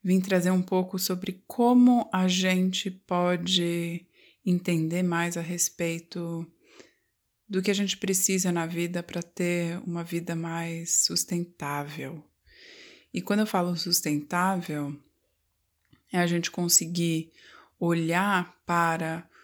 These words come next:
o trabalho e o nosso estilo de vida de uma forma que eles são complementares e que o nosso estilo de vida dita o trabalho que faz sentido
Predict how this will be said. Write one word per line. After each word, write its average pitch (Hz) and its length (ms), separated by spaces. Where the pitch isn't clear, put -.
o 170 140
trabalho 160 1080
e 165 300
o 165 80
nosso 160 480
estilo 196 560
de 180 140
vida 180 440
de 170 140
uma 175 180
forma 175 480
que 180 140
eles 180 220
são 160 200
complementares 190 1300
e 180 140
que 185 140
o 185 60
nosso 185 600
estilo 185 600
de 160 120
vida 180 540
dita 185 680
o 180 240
trabalho 175 560
que 180 120
faz 175 200
sentido 170 760